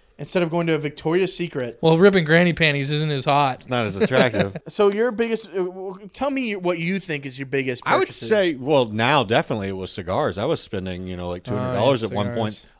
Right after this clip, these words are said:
Speaker 3: a month on cigars.
Speaker 2: Oh, yeah.
Speaker 3: I was smoking two to three
Speaker 1: I'll be
Speaker 3: sticks
Speaker 1: honest,
Speaker 3: a
Speaker 1: Bert,
Speaker 3: night.
Speaker 1: you kinda sound pretty tame.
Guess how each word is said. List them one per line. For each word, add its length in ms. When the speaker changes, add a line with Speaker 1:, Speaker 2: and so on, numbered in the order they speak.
Speaker 3:
a 80
month 520
on 140
cigars. 460
Speaker 2:
Oh, 80
yeah. 320
Speaker 3:
I 60
was 80
smoking 320
two 160
to 100
three 480
Speaker 1:
I'll 120
be 100
Speaker 3:
sticks 180
Speaker 1:
honest, 40
Speaker 3:
a 60
Speaker 1:
Bert, 100
Speaker 3:
night. 360
Speaker 1:
you 240
kinda 240
sound 320
pretty 160
tame. 460